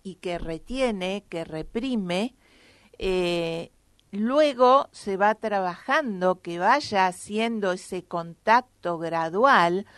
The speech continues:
donde además se van revisando qué pensamientos tiene para darle esa fuerza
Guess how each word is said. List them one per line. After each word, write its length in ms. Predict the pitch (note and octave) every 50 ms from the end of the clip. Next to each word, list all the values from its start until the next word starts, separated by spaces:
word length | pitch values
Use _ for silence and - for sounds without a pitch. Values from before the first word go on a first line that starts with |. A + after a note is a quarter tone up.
| - - - _ _
donde 380 | A3 G#3+ A3 G#3+ G#3 G3 G3+ G3+
además 420 | G3 F#3+ F#3+ G3 G3+ A3+ D4 F4
se 160 | - - F#3+
van 160 | F3+ G#3 A3+
revisando 720 | G#3+ G#3 G3 F3+ E3 F3 - - G#3+ A3+ A3+ G#3+ G3 F#3+ _
qué 140 | - D#4 E4+
pensamientos 1200 | - - B3+ A3 G3 G3 - - F3+ F3 F3 G3 B3 D#4 F4+ E4+ G3 E3+ - F3 E3 E3 - _
tiene 400 | - G3+ G3+ G#3+ A3 G#3+ G3+ G3+
para 400 | _ - F3+ F3+ E3+ F3+ F3 E3+
darle 360 | F#3 G#3+ A3+ A3+ G#3 G#3 G3
esa 240 | F#3+ - - E3+ E3
fuerza 640 | - - G#3 G#3+ A3+ A3+ A3 - - A#3+ A#3 A#3+